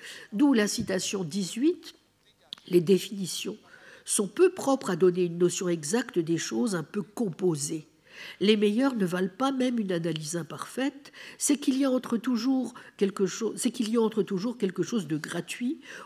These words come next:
ou du moins on n'a point de règles pour s'assurer du contraire. Dans l'analyse,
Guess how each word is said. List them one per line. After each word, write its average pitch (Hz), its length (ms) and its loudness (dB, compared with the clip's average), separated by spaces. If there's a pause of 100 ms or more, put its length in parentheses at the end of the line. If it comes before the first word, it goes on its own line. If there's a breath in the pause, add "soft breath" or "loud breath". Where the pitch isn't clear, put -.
ou 240 100 6
du 190 140 -2
moins 202 320 -4 (240 loud breath)
on 214 100 8
n'a 196 140 2
point 277 260 0
de 185 120 0
règles 185 420 -6 (200 loud breath)
pour 233 140 -4
s'assurer 185 540 -4 (140)
du 170 240 -2
contraire. - 680 -14 (1120 loud breath)
Dans 220 180 10
l'analyse, 202 680 2